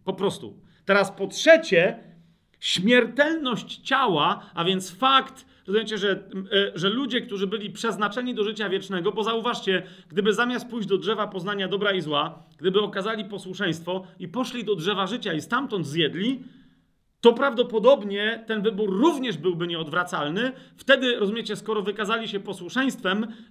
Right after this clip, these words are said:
okazałoby się, że nie wiadomo, które drzewo jest drzewem poznania dobra i zła. Po prostu.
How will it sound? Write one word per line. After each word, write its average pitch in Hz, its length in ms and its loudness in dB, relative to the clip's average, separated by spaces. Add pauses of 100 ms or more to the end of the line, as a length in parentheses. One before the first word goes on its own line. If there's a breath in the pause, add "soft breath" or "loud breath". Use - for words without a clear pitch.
okazałoby 214 640 0
się, 220 140 -6
że 208 100 -2
nie 214 100 0
wiadomo, 214 320 -2
które 226 300 -4
drzewo 190 300 -2
jest 175 160 -4
drzewem 175 300 -6
poznania 175 360 -6
dobra 165 220 -4
i 175 60 -6
zła. 202 480 -4
Po 160 80 -16
prostu. 175 480 -4